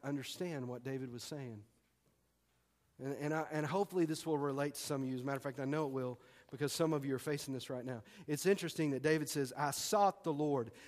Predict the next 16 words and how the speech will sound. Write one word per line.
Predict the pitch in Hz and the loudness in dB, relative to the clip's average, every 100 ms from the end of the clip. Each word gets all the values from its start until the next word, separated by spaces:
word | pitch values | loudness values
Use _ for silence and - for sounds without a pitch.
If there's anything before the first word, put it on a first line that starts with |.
| - | 0
And | 156 | 8
this | 202 - | 8 8
tells | - 233 214 165 | 8 8 8 6
you | 170 - - - | 2 2 -8 2
that | 180 | 2
he | 190 | 2
stopped | - - 214 208 - | 0 4 6 6 4
trying | 196 175 | 6 6
to | |
do | 147 170 | 4 4
it | 156 | 4
himself. | 127 - 170 110 - - - _ _ _ _ _ _ _ _ _ _ _ _ _ _ _ _ _ _ _ _ | 2 0 2 0 -4 -20 -20 _ _ _ _ _ _ _ _ _ _ _ _ _ _ _ _ _ _ _ _
Notice | 156 233 247 - | 10 12 10 6
it | 196 | 6
didn't | 208 214 | 6 6
say, | 156 175 160 | 6 6 6